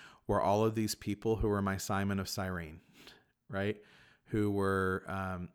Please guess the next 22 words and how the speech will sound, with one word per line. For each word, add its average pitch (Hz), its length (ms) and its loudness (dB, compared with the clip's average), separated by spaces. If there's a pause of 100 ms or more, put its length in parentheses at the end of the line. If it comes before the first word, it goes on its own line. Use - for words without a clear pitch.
(160)
the, 101 360 0
the 98 160 -4
therapists 107 580 -2
that 98 120 -2
I 92 120 -4
saw 87 400 -6 (880)
who 101 420 2
would 92 200 -4
pray 147 180 4
with 131 200 -2
me, - 240 -14 (260)
<laughs> - 280 -12
right? 95 380 0
And, 101 400 -4
and 98 240 -4
at 101 140 -6
the - 80 -6
end 104 120 -2
of 101 100 -2
our 104 100 0
meetings, 92 560 -6 (180)
um, 92 480 -10